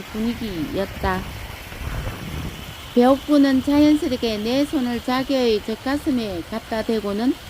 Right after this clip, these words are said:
자기가 성적 유도를 한다. 한 시간쯤 지났을까?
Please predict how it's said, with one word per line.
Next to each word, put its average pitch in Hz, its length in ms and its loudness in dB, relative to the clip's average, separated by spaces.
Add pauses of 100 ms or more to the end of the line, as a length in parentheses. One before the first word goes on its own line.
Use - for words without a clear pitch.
(300)
자기가 269 540 4
성적 277 480 -2 (200)
유도를 269 440 2
한다. 165 340 -2 (680)
한 277 160 4
시간쯤 262 580 2
지났을까? 226 800 -4